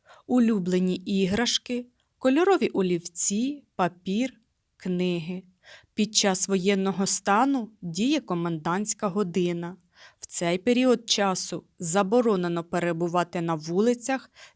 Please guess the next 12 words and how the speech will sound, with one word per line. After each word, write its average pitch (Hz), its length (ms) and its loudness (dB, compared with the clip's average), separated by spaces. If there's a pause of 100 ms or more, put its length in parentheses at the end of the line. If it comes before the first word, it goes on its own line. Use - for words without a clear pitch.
та 208 120 0
в 170 120 -6
інших 202 500 0
громадських 180 840 -4
місцях. 185 760 -2 (440)
Період 247 440 2
дії 254 260 2
комендантської 240 920 0
години 220 680 0 (200)
встановлює 233 800 0
місцева 180 560 -2
влада 180 520 -2